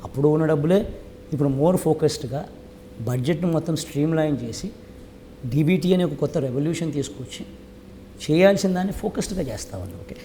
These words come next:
Speaker 2: విపక్షాల నుంచి పెద్ద ఆర్గ్యుమెంట్ ఏంటంటే, మీరు అప్పులు విచ్చలవిడిగా చేసేశారని, పన్నెండు లక్షల కోట్లకి అప్పులు వెళ్ళిపోయింది, ఆంధ్రప్రదేశ్ అప్పు వెళ్ళిపోయిందని. నెంబర్ టూ, ఆంధ్రప్రదేశ్లో ఉన్న కార్పొరేషన్ ఆస్తులన్నీ తనఖా పెట్టారని. ఆంధ్రప్రదేశ్లో ఉన్న ఏవైతే చిన్న చితక ఏవైతే గవర్నమెంట్కి సంబంధించి ఉన్నాయో అవన్నీ కూడా అమ్మేసి,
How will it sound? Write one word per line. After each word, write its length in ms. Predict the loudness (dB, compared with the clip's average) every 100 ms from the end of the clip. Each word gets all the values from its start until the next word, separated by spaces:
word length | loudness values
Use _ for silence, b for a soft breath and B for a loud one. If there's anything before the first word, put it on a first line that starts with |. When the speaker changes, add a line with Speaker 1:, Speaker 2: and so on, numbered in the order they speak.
| B
Speaker 2:
విపక్షాల 420 | 2 2 6 6
నుంచి 220 | 8 4 4
పెద్ద 280 | 2 2
ఆర్గ్యుమెంట్ 440 | 2 2 2 0 0
ఏంటంటే, 360 | 0 0 0
మీరు 200 | 0 2
అప్పులు 260 | 0 2 2
విచ్చలవిడిగా 500 | 2 2 4 6 4
చేసేశారని, 680 | 4 2 0 0 -2 -2 -8 B B 0
పన్నెండు 260 | 2 6 6
లక్షల 300 | 4 2 2
కోట్లకి 420 | 4 2 2 0
అప్పులు 300 | -2 2 4
వెళ్ళిపోయింది, 380 | 4 4 2 2
ఆంధ్రప్రదేశ్ 440 | 0 2 2 2
అప్పు 120 | -2 0
వెళ్ళిపోయిందని. 500 | 0 0 -2 -4 -6 B B 0
నెంబర్ 260 | 6 6 6
టూ, 100 | 6
ఆంధ్రప్రదేశ్లో 640 | 6 4 4 6 4 4
ఉన్న 100 | 0
కార్పొరేషన్ 680 | 0 2 2 4 6 6 4
ఆస్తులన్నీ 500 | 0 2 4 4 2
తనఖా 300 | 0 0 2
పెట్టారని. 540 | 0 0 -2 -2 -4 -8 B B B
ఆంధ్రప్రదేశ్లో 760 | 2 6 8 8 8 6 6 4
ఉన్న 200 | 4 4
ఏవైతే 440 | 6 10 10 8
చిన్న 320 | 4 2 0 0
చితక 160 | 0 4
ఏవైతే 300 | 6 6 6
గవర్నమెంట్కి 460 | 6 6 4 0
సంబంధించి 360 | -2 -2 -2 -4
ఉన్నాయో 200 | -4 -2
అవన్నీ 300 | -2 0 2
కూడా 160 | 2 2
అమ్మేసి, 640 | 2 4 2 2 0 -2